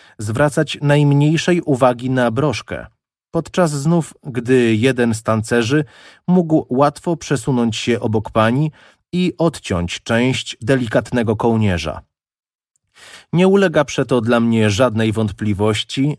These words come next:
że kradzież popełniono właśnie podczas trwania owej szóstej figury.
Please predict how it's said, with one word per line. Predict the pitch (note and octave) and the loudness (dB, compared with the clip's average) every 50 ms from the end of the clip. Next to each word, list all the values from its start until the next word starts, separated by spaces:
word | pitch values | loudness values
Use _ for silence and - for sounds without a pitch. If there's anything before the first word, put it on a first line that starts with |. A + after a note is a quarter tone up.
| - - | -8 -8
że | G#2+ G2 F#2+ G#2+ G#2+ G#2+ | -8 -4 -2 0 0 -2
kradzież | A2+ - - B2+ A#2+ A#2 A#2 B2 D#3 D#3 D3 | -2 -2 0 2 2 2 2 0 -2 -4 -4
popełniono | - - D#3+ C#3+ D#3+ D3+ C#3+ C#3+ C#3+ C#3 C#3 C3+ C3 A#2+ | -4 -6 -2 0 2 2 2 4 2 2 2 2 2 0
właśnie | G#2+ A2 B2 B2+ A#2+ - - D3 C#3+ A#2 | 0 0 0 0 0 -2 -4 -4 -4 -2
podczas | A#2 C3+ B2 - - - C3 A2+ A2+ | -4 -6 -6 -4 -4 -4 -4 -4 -4
trwania | - - A#2+ C#3+ A2+ A#2 A#2 A#2 A2 F#2+ F2+ F2 - | -6 -6 -6 -4 -2 0 0 0 2 0 -2 -2 -4
owej | - G#2 F#2+ G2 G#2 G2+ G2+ | -4 -4 -2 0 0 0 -2
szóstej | G2+ - - A2 G#2+ A2 A2 G#2+ G2+ | -2 -4 -6 -8 -6 -4 -4 -4 -4
figury. | - - A2 A2 A2+ A2 G2+ F#2 - - | -4 -6 -8 -4 -2 -2 -2 -2 -4 -8